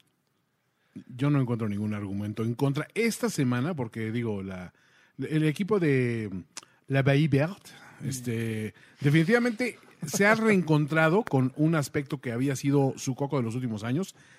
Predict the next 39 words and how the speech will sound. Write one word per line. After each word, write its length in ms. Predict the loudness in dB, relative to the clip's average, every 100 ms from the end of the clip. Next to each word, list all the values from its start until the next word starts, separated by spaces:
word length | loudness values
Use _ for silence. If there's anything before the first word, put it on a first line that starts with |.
| _
que 100 | -2
era 40 | 0
una 80 | 0
defensiva. 360 | -2 -2 -2
Parece 240 | 0 -2 0
mentira 260 | 0 -2
que 80 | 0
un 40 | -2
equipo 220 | -2 -6
que 80 | -2
se 80 |
ha 80 | 0
deshecho 420 | 0 -2 0 2
de, 240 | 2 0 -4 -10 -20 -10
de 680 | 0 2 4 4 0 -4 -10
elementos 540 | -2 2 4 2 0 -2
que 140 | -2
muchos 280 | 0 0 -4
pre-, 280 | -10 -16 -10
creían 340 | -4 -2 0
imprescindibles, 640 | 0 -2 -4 -2 -2 -2 -2
como 140 | -4
un 40 |
Clay 160 | -4 -4
Matthews, 380 | -4 -4 -6 -6
como 140 | -4
un 80 | -4
Jaja 240 | -6 -8
Clinton 340 | -4 -4 -2 -2
Dix, 300 | -4 -6 -18 -20 -20 -20 -18
ahora 320 | -4 2 4
esté 160 | 4 4
mostrando 360 | 2 2 4 4
mucho 260 | 2 2
más 240 | 0 0 -2
asertividad, 540 | -4 -4 -4 -2 2
mucho 240 | 2 2
más 260 | -2 -2 -2
decisión 720 | -6 -4 -6 2 4 4